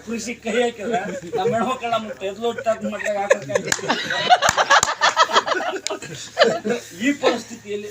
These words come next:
ನಾವು ಇದನ್ನ ಯಾಕೆ ಒಂದು ನಗೆ ಚಟಾಕಿ ಮೂಲಕ ಈಗ ಹೇಳಕತ್ತೀನಿ ಅಂದ್ರೆ ನಾವು ಮರಳಿ ಬರ್ಬೇಕು, ಮರಳಿ ಹೋಗ್ಬೇಕು, ನಾವು ಅನಿವಾರ್ಯ ಅದು. ಅದಕ್ಕೆ ನಾವು ಪ್ರತಿಯೊಬ್ಬರಲ್ಲಿ ವಿನಂತಿ ಮಾಡಿಕೊಳ್ತೀನಿ,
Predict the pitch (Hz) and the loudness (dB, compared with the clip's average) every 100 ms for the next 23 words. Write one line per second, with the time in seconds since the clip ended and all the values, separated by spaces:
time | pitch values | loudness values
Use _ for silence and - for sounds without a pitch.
0 | 175 180 196 175 160 160 190 240 269 262 | -4 -2 -2 -10 -10 -2 0 0 -2 -4
1 | - 208 208 190 202 220 220 220 220 214 | -6 -10 -8 -6 -4 -6 -6 -4 -2 -4
2 | 214 208 208 208 196 185 190 190 190 185 | -8 -6 -6 -6 -6 -4 -4 -6 -10 -14
3 | 160 147 185 190 165 170 220 226 214 180 | -16 -14 -8 -8 -4 0 0 -2 -6 -10
4 | 151 131 143 214 254 247 240 240 233 220 | -12 -14 -4 -2 -2 -2 -2 -4 -6 -2
5 | 196 - - - 170 233 269 262 240 190 | -2 -4 -16 -10 -4 0 4 4 4 0
6 | 135 - _ - 226 285 220 185 185 185 | -2 -14 _ -2 0 2 2 0 0 -2
7 | 185 - 196 208 240 220 233 233 220 226 | -2 -8 -10 -6 -6 -4 -4 -4 -6 -8
8 | 220 214 208 196 196 185 180 | -10 -8 -6 -6 -10 -10 -10